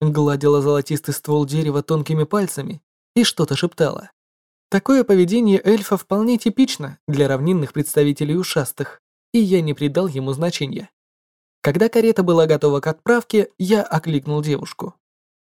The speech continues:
Эльфийка никак не отреагировала, продолжая гладить ствол дерева.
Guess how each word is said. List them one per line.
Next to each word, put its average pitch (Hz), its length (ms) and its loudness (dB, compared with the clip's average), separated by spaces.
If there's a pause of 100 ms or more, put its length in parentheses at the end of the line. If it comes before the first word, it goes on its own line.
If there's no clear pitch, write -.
(180)
Эльфийка 147 520 0
никак 143 360 -4
не 190 80 4
отреагировала, 196 840 0 (380)
продолжая 139 640 2
гладить 135 400 -2
ствол 143 260 0
дерева. 143 440 -6